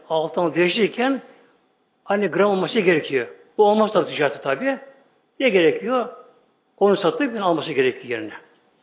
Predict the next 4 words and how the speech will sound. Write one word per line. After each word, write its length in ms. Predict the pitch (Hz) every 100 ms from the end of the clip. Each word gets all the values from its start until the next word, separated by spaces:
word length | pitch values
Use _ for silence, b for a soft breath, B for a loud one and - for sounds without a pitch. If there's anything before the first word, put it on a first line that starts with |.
| _ _ _ _ _ _ _ _ _ _ _ _ _ _ _ _ _ _ _ _ _ _ _ _ _ _ _ _ _ _ _ _ _ _ _ _ _ _ _ _
Hazreti 520 | 180 220 226 262 262
İbn 140 | 208
Mesud 280 | 233 208 208
buyuruyor 380 | 160 151 139